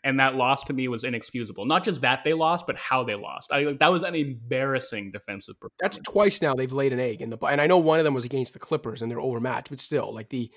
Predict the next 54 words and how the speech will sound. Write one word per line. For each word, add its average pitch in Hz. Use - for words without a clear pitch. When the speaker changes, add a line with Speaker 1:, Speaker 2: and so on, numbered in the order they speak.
Speaker 2:
the 127
effort 170
level, 180
or 160
at 131
least 139
the 143
perceived 151
effort 160
level 175
in 143
that 139
game 156
and 135
the 127
Kings 135
game, 202
for 156
a 139
team 233
that 202
has 156
this 165
cream 165
puff 147
schedule 147
and 127
was 139
considered 170
the 127
favorite 151
to 151
get 139
in 139
the 127
playoffs 139
with 135
this -
young 123
star 139
and 135
all 131
that, 135
and, 123
and 135
they've 151
laid 147
two 226
giant 147
embarrassing 127
eggs 101
in 123
the 110
bubble. -